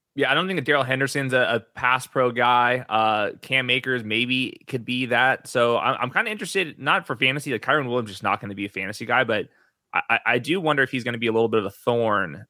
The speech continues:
in this backfield where he is actually getting snaps out there. I mean, we comped him both pass blocking Myles Gaskin. Myles Gaskin can get in there and just do just enough to get you super annoyed. So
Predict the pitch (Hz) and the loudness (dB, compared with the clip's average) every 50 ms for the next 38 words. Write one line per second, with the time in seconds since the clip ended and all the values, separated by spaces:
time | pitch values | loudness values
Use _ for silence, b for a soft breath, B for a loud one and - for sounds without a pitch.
0 | _ - 101 101 98 98 98 - - _ 98 107 107 104 - _ - 107 101 95 | _ -6 -6 -6 -6 -8 -10 -10 -4 _ 2 2 2 2 0 _ -4 -2 -2 -2
1 | 98 95 104 101 95 87 98 101 104 101 104 - - 104 101 98 104 107 104 104 | -2 -4 -2 -2 -2 -2 -2 2 2 2 2 0 -2 -6 -6 -2 -4 -4 -2 -2
2 | 98 98 98 90 76 - _ _ - - - 104 101 98 95 - 95 87 87 - | -4 -4 -4 -8 -12 -14 _ _ -14 -6 -2 0 0 0 0 -2 -4 -4 -2 -4
3 | 104 117 123 127 147 143 - 165 151 151 143 - 135 120 107 127 135 139 127 120 | -4 -4 -2 -2 -2 -2 -2 -2 -2 -2 -2 -2 -4 -2 0 2 2 2 2 0
4 | - _ _ _ _ _ _ _ _ _ _ - 117 123 131 - - 117 113 123 | -4 _ _ _ _ _ _ _ _ _ _ 0 2 2 2 0 0 0 0 0
5 | 123 - 123 110 107 110 117 117 117 104 98 104 107 123 123 - - 101 95 104 | 0 -2 -6 -2 0 2 4 2 2 0 0 0 0 0 0 0 -6 -6 0 2
6 | 123 143 135 113 110 120 127 139 135 - 120 107 - _ 113 104 113 113 117 117 | 2 2 2 0 0 2 2 2 0 -4 -10 -12 -12 _ -4 -4 -2 0 0 -2
7 | 113 113 110 107 107 107 107 110 b b b b b - - 104 104 117 113 135 | 0 2 2 4 4 2 0 -2 b b b b b -8 -6 -2 0 -2 -2 -2
8 | 101 _ - 123 123 120 113 - - 127 135 151 180 - - 170 151 135 135 131 | -10 _ 0 0 2 2 0 -2 0 2 2 2 2 0 0 0 0 2 4 2
9 | 127 120 - - 123 101 107 123 107 120 117 113 107 - - 127 117 - 117 113 | 2 2 0 -4 -10 -2 -2 -2 0 0 -4 -4 -4 -4 -4 -4 -4 0 2 2
10 | 110 104 98 104 107 107 104 101 101 98 - 107 107 104 107 104 | 2 2 2 0 0 2 2 2 0 0 2 2 4 4 2 0